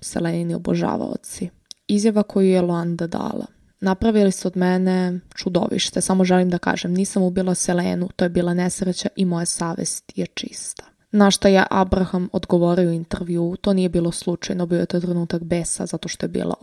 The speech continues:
otpuštena." Na pitanje Abrahamu kakvo je njegovo mišljenje o mogućnosti da će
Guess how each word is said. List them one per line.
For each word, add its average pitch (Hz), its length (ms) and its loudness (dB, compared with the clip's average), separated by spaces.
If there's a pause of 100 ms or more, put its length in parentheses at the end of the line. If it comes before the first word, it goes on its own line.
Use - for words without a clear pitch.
(140)
otpuštena." 196 720 -4 (340)
Na 226 140 4
pitanje 226 540 2
Abrahamu 196 800 2
kakvo 185 300 -2
je 190 40 2
njegovo 185 220 2
mišljenje 185 320 0
o 180 60 2
mogućnosti 180 560 -2
da 170 120 0
će 170 480 -4